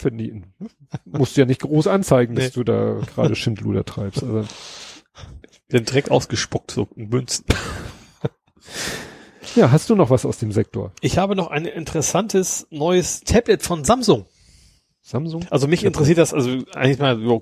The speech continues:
Speaker 2: cool, ein Tablet, toll, was Neues. Ähm, ich, du weißt ja, ich bin ja mehr so der, der rustikale Urlauber.
Speaker 1: Mhm.
Speaker 2: Also nicht nur ich bin rustikal, auch mein Urlaub. Ähm, also ich fahre ja gerne mit Rad durch Norwegen und sowas und, ähm,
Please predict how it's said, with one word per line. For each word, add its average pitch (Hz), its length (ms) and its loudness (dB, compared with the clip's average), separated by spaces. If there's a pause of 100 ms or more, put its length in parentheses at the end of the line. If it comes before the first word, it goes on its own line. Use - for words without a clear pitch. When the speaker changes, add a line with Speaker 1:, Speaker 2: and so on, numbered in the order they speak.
Speaker 2:
cool, 143 80 -2
ein 107 120 -14
Tablet, - 460 -6 (220)
toll, 113 240 0 (120)
was 98 160 -4
Neues. 117 280 -4 (320)
Ähm, 127 320 2
ich, - 140 -4 (260)
du 143 100 2
weißt 175 280 4
ja, 165 40 0
ich - 140 -6
bin 165 160 4
ja 156 100 2
mehr 143 220 4
so 135 120 0
der, 120 340 6
der 113 340 4
rustikale 143 1000 0
Urlauber. 120 580 2 (400)
Speaker 1:
Mhm. 104 340 -6
Speaker 2:
Also 95 180 2
nicht 123 140 -2
nur - 80 -4
ich - 80 -6
bin 147 140 -4
rustikal, 135 460 -2
auch 120 120 -4
mein 117 120 -2
Urlaub. 160 340 0 (520)
Ähm, 131 380 6
also 120 100 4
ich 113 80 0
fahre 135 180 4
ja 117 40 2
gerne 117 180 2
mit 117 100 0
Rad 135 120 -2
durch 113 100 -4
Norwegen 143 340 -2
und 160 80 -4
sowas 151 260 0
und, 127 240 -10
ähm, 117 340 -2